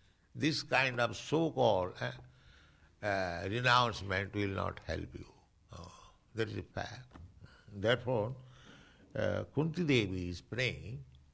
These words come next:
"Toime ananya vishaya," without any diversion. Ah, that is the definition given by Rupa Goswami of bhakti. "Annavilasita sunnam,"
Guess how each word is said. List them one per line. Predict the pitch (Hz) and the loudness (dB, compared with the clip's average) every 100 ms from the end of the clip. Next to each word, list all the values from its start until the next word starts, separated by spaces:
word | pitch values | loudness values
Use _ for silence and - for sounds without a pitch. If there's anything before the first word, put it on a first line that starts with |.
| - - - | -20 -4 4
"Toime | 135 160 175 175 165 180 - | 4 6 4 4 4 2 2
ananya | 123 127 151 185 220 | 6 8 8 6 0
vishaya," | 214 143 104 82 - - - - - - - - - - - - - - | 0 -2 -4 -6 -12 -20 -20 -20 -20 -20 -20 -20 -20 -20 -20 -20 -12 2
without | 156 175 180 208 247 240 | 4 12 12 12 12 12
any | 233 | 12
diversion. | 214 190 175 131 101 - - - - _ _ _ - - - | 12 12 12 12 8 2 -12 -18 -20 _ _ _ -20 -20 -6
Ah, | 98 85 71 - - - - - _ - | -4 -4 -8 -20 -20 -20 -20 -20 _ -8
that | 139 165 | 4 6
is | 165 | 6
the | 170 | 4
definition | 151 160 120 175 156 151 143 | 6 4 4 0 2 0 0
given | 135 147 151 135 | -2 -2 0 6
by | 123 107 98 98 | 6 6 2 -2
Rupa | 117 139 | -2 0
Goswami | 139 107 123 113 92 90 - | 0 0 2 2 0 -6 -6
of | 95 90 | -2 -2
bhakti. | 101 - 98 82 - - - - - - - - _ | -2 -6 -10 -10 -12 -20 -20 -20 -20 -20 -20 -20 _
"Annavilasita | 151 185 190 185 190 190 185 185 160 175 185 190 190 | -4 2 8 8 10 12 12 12 12 10 10 12 10
sunnam," | - - 175 170 160 165 165 117 104 87 | 4 2 4 4 4 10 10 10 4 -2